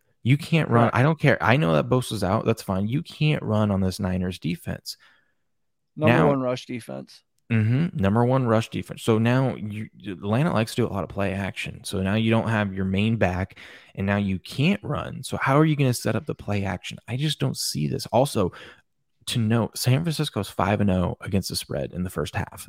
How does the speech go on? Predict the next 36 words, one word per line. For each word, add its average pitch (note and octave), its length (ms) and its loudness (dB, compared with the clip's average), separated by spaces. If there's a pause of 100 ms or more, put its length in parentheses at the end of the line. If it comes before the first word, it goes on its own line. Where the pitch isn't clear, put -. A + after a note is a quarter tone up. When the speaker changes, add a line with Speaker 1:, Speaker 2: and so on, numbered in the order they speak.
Speaker 1:
this - 200 -6
year. - 220 -6 (1080)
I G#2+ 100 6
like A#2 220 6
San A2 180 4
Francisco G2+ 480 2
to F#2 80 0
get F#2 140 2
a F#2 60 2
lead, F#2+ 360 2
and F#2+ 140 0
I G2 80 4
like F#2+ 240 4
Speaker 2:
That's D#3 160 4
Speaker 1:
San G3 60 4
Speaker 2:
who G3+ 80 2
we D3+ 100 2
Speaker 1:
Francis- G#2 100 -4
Speaker 2:
swap C#3+ 300 2
out. C3 240 2 (220)
That's C#3+ 200 -2
who E3 80 -4
we C#3 100 -4
swap C#3+ 360 0
Philly F3+ 280 2
out A#2+ 200 -2
for. A2+ 340 -8 (720)
Speaker 1:
Oh, G2 280 8
yeah. F2 220 4 (400)
Yeah. F#2+ 180 -2 (200)
I G2+ 120 0
love F#2+ 360 4
San F#2+ 140 -4
Francisco - 380 -10
first - 260 -10
half. - 160 -10